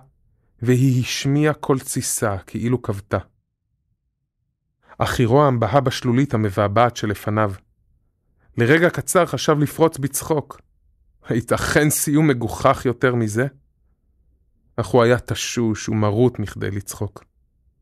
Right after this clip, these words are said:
"שישרף השד", מלמל וקרס על ברכיו באפיסת כוחות. לא נותר בו עוד כוח אפילו לתהות מה קורה לה, לביצה,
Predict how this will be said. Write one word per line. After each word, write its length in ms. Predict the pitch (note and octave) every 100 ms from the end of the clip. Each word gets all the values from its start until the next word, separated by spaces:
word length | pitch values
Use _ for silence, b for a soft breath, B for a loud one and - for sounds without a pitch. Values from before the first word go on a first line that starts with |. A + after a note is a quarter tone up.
| _ _ _ _ _ -
"שישרף 880 | - A#2+ - - C3 A#2 B2+ A2+ -
השד", 360 | - - A2 G#2 - _ _ _ _ _ A2+
מלמל 680 | A2 G#2+ A2 A2+ A#2 A#2 G#2+
וקרס 600 | G#2+ - A2 A2+ A#2 B2
על 80 |
ברכיו 540 | A2 A2 G2+ - A#2 G#2
באפיסת 560 | G2+ F#2+ - - G#2 -
כוחות. 480 | G2 - G2+ - _ _ _ _ _ _ _ _ _ _ _ -
לא 160 | A#2 C#3
נותר 300 | D3 D3+ C#3+
בו 120 | C#3+
עוד 140 | B2+
כוח 260 | - D#3+ D3+
אפילו 280 | B2 D3+ C#3+
לתהות 360 | C3 - D#3
מה 100 | D3+
קורה 340 | C#3 C#3 B2+ E3
לה, 120 | G#2+ F2+ -
לביצה, 520 | A2+ A#2 A2+ - F3